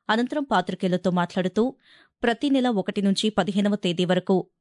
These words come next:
రేషన్ దుకాణాల వద్దే సరుకులిస్తారని పునరుద్ఘాటించారు. అరవై ఐదు సంవత్సరాలు దాటిన ఒంటరి వృద్ధులు, వికలాంగుల జాబితాను సిద్ధం చేశామని, వారికి ప్రతి నెల ఒకటి నుంచి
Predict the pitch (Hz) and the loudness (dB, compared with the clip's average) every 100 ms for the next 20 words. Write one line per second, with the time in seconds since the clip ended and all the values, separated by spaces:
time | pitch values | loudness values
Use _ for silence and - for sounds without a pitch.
0 | - 196 247 - 254 190 185 175 180 180 | -4 -2 -2 -2 -2 -2 0 0 0 0
1 | 165 190 202 185 180 208 180 - 180 175 | 0 -2 0 -2 -2 -2 -2 0 0 0
2 | 180 196 185 170 - 180 180 170 185 180 | -2 0 0 -2 -2 -2 0 -2 0 2
3 | 180 - _ _ _ _ _ _ - 233 | 0 -6 _ _ _ _ _ _ -2 0
4 | 277 277 220 - 185 - 196 180 180 180 | 0 -2 -2 -2 -2 0 0 0 0 -2
5 | 180 185 - 202 214 196 170 175 196 196 | -2 -2 0 0 0 -2 -2 0 2 2
6 | 247 - 196 214 208 208 202 175 185 170 | 0 -4 -4 -2 -2 0 -4 -2 -2 -2
7 | - 180 180 - 185 175 185 175 165 175 | -2 -2 -2 -2 -2 0 0 -2 0 0
8 | 175 226 277 _ _ _ _ 196 214 214 | 0 -2 -4 _ _ _ _ 0 0 0
9 | 214 214 208 262 247 226 185 170 196 190 | -4 -4 -2 0 2 2 0 -2 -2 -2
10 | 185 208 | 0 -2